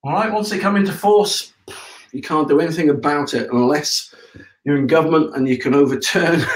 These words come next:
<laughs> policies or something like that, right? They're called the General Binding Rules, or if we want to use a layman's expression, it's called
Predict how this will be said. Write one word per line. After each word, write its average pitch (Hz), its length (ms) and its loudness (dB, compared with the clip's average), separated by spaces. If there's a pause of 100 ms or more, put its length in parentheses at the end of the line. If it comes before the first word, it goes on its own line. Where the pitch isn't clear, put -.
<laughs> - 200 -4
policies 127 800 0
or 143 80 -2
something 151 280 4
like 135 180 0
that, 135 180 2
right? 160 240 0 (500)
They're 156 100 -6
called 220 160 4
the 208 60 0
General 233 320 4
Binding 202 360 2
Rules, 175 340 0
or 262 520 4 (800)
if 175 160 -10
we 190 100 2
want 190 200 4
to 185 100 2
use 185 680 2 (280)
a 160 40 2
layman's 180 800 4
expression, 165 840 -4 (320)
it's 151 200 -10
called 202 560 2